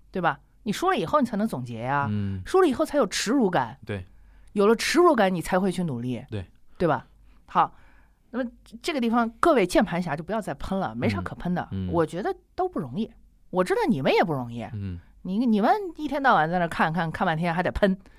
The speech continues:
Speaker 1: 是吧？
Speaker 2: 每天上网找喷点嘛，很忙的。
Speaker 1: 啊，然后啊，然后这个比较有意思的点就来了啊。
Speaker 2: 嗯，嗯。
Speaker 1: 这个在我们七仙女第一次上场的时候，
Speaker 2: 嗯。
Speaker 1: 打哪个队我忘了。
Speaker 2: 嗯。
Speaker 1: 就我跟朱茵颖搞了一次连线。
Speaker 2: 啊，是吧？
Speaker 1: 哎，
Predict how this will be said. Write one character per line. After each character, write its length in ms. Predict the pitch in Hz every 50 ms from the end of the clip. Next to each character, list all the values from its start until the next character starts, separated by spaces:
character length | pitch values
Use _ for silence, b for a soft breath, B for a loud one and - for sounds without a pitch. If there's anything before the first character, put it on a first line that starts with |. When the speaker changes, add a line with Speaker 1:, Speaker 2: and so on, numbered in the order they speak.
| b b b b b b b b b b
Speaker 1:
是 60 | -
吧？ 180 | 185 190 - - 208
Speaker 2:
每 140 | 151 127 139
天 100 | 196 233
上 160 | 262 254 202
网 240 | 165 151 147 151 143
找 160 | - - 110
喷 200 | 90 - 165 170
点 180 | 175 143 95 82
嘛， 160 | 90 92 82
很 240 | 85 - - 110 -
忙 180 | 98 98 113
的。 60 | 165 208
Speaker 1:
啊， 40 |
然 60 | 190 214
后 160 | 240 320 233
啊， 280 | 165 156 151 151 151 -
然 160 | 165 170 190
后 100 | 247 254
这 80 | 226 247
个 80 | 220
比 120 | 196 190 170
较 100 | 180 196
有 80 | 170
意 140 | 143 202 214
思 100 | - -
的 80 | 185 156
点 160 | 143 143 120
就 80 | 120 127
来 180 | 123 113 110
了 60 | 113 117
啊。 180 | 117 113 110 110
Speaker 2:
嗯， 20 |
嗯。 200 | - b b b b b b b b b b b b - -
Speaker 1:
这 140 | 175 170 156
个 380 | 156 143 139 135 135 131 131 135
在 160 | - 220 190
我 60 | 160
们 100 | 147 147
七 140 | - - 196
仙 180 | 185 208 208
女 220 | 190 143 117 113 127
第 120 | - 190
一 60 | 196
次 100 | 196 233
上 160 | 190 - 220 190
场 220 | - - - -
的 80 | - 127
时 100 | 143 135
候， 180 | 120 117 104 98
Speaker 2:
嗯。 160 | 92 90 85 b b b b b b b b b b -
Speaker 1:
打 140 | - 165 185
哪 120 | 233 247
个 80 | 208 135
队 140 | 190 254 226
我 140 | 113 107
忘 220 | 113 147 160 131 110
了。 200 | 104 104 117 -
Speaker 2:
嗯。 240 | - 101 95 92 92 - - - _
Speaker 1:
就 140 | - 170
我 160 | 143 139 131 131
跟 160 | 156 156 160
朱 140 | 165 226 247
茵 100 | 240 214
颖 220 | 151 113 113 151
搞 160 | 156 127 104
了 80 | 113 117
一 40 | 120
次 140 | - -
连 160 | 135 117 104 117
线。 180 | - 131 - - - - 95 95
Speaker 2:
啊， 100 | 104 104
是 140 | - -
吧？ 160 | 135 104 - - -
Speaker 1:
哎， 200 | 160 180 190